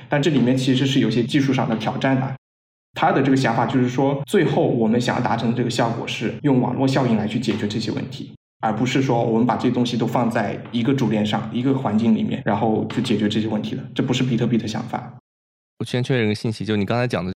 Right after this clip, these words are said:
Speaker 2: 如果你是一个应用，你可能不需要考虑这些；如果你是个协议层的话，要考虑这些。这个协议指的是说，比如我们讲 Nostr，它也是一个这种协议吧，或者我们认为未来的应用可能是个协议。你指的是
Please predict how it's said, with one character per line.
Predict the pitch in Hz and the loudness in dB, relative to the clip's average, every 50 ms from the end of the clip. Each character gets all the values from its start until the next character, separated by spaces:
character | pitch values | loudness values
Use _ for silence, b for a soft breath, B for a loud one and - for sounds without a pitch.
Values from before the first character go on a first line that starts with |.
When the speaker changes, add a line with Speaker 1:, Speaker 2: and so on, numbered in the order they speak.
| _ | _
Speaker 2:
如 | - 110 123 131 | -4 -2 0 0
果 | 143 135 | 0 0
你 | 117 101 95 | 2 0 0
是 | - - - | -2 -2 -2
一 | 131 | 0
个 | 120 143 | 0 2
应 | 156 147 | 2 2
用， | 127 104 98 | 2 2 0
你 | 98 | -2
可 | 98 - | -2 -2
能 | 98 92 | -4 -4
不 | 117 | -4
需 | - - | -4 -4
要 | 104 101 | -4 -2
考 | - - 92 | -2 -4 -4
虑 | 92 92 | -4 -4
这 | - 95 90 | -4 -4 -6
些； | - - 98 90 | -6 -6 -6 -6
如 | 98 101 | -4 -2
果 | 104 104 | -2 -2
你 | 101 95 | -2 -2
是 | - - | -4 -4
个 | 101 101 98 95 92 92 | -2 -2 0 0 -2 -4
协 | - - 92 92 95 | -4 -4 -4 -2 0
议 | 113 117 | 0 -2
层 | 107 - 92 | -2 -4 -6
的 | 92 87 | -6 -4
话， | 95 90 | -4 -4
要 | 92 | -4
考 | - - - | -4 -6 -8
虑 | - | -8
这 | - | -8
些。 | - - - | -8 -8 -4
这 | - 175 | -2 0
个 | 151 127 | 0 0
协 | - - 101 101 | 0 0 -2 -2
议 | 110 | -2
指 | 104 - 92 | -2 -4 -6
的 | 82 92 | -6 -6
是 | 98 | -8
说， | 98 - 95 92 92 90 90 _ _ _ _ - | -6 -4 -2 -2 -2 -4 -6 _ _ _ _ -2
比 | 113 | -2
如 | 127 | 0
我 | 135 | 0
们 | 120 113 | 0 0
讲 | - 104 104 | 0 0 0
Nostr， | 104 107 123 131 - 107 92 | 2 0 0 0 -2 -2 -4
它 | 90 104 101 | -2 -2 -2
也 | 95 87 | -2 -2
是 | - - 98 | -2 -2 -2
一 | 95 90 85 | -2 -2 -2
个 | 95 92 90 87 98 98 - - - | -2 0 0 -2 -2 -4 -8 -8 -6
这 | - 110 | -4 -2
种 | 104 95 | -2 -2
协 | 95 - 92 95 101 | -2 -2 -2 -2 -2
议 | 101 | -2
吧， | 90 | -4
或 | 90 107 | -4 -2
者 | 101 98 | -2 -2
我 | 90 | -2
们 | 92 98 - | -4 -4 -2
认 | 113 110 101 | -2 0 0
为 | 95 101 | 0 0
未 | 107 120 110 | 0 0 0
来 | 95 - | -2 -2
的 | 90 95 101 | -2 -2 0
应 | 107 104 | 0 0
用 | 98 92 | -2 -2
可 | 85 | -4
能 | 87 90 | -6 -6
是 | 90 98 | -6 -4
个 | 95 95 | -6 -6
协 | - 101 98 92 | -6 -6 -6 -4
议。 | 95 | -4
你 | 101 | -2
指 | 101 101 | -2 -2
的 | 90 92 | -2 -2
是 | - - 107 101 92 | -2 0 0 0 0